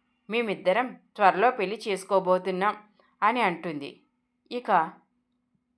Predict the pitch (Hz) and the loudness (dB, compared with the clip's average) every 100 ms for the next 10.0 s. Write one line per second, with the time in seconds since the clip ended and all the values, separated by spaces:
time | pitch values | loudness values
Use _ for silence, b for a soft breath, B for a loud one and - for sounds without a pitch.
0 | _ _ _ _ _ _ 185 180 202 240 | _ _ _ _ _ _ 6 8 8 2
1 | 202 202 185 170 - - 196 160 156 190 | -6 -8 -10 -10 -16 -8 -4 -4 -6 -8
2 | 208 208 220 220 185 175 175 175 180 180 | -10 -10 -8 -2 6 6 8 4 4 0
3 | 175 180 175 175 185 _ _ _ - 220 | 0 -4 -10 -10 -12 _ _ _ 2 2
4 | 220 226 220 202 165 165 _ _ 214 214 | 2 -6 -8 -10 -12 -12 _ _ 0 4
5 | 190 185 220 202 190 185 185 185 175 170 | 6 4 0 -4 -2 -2 -2 0 0 0
6 | 170 B B 214 233 220 180 214 226 214 | -6 B B -10 -8 -6 -6 -6 -4 2
7 | 185 175 214 220 190 180 175 165 180 175 | 4 4 0 -8 -12 -8 -4 0 0 -2
8 | 170 170 170 b b b - 220 175 165 | -6 -8 -14 b b b -6 4 6 6
9 | 190 220 208 180 208 190 160 175 151 | 4 4 2 2 0 0 -4 -12 -14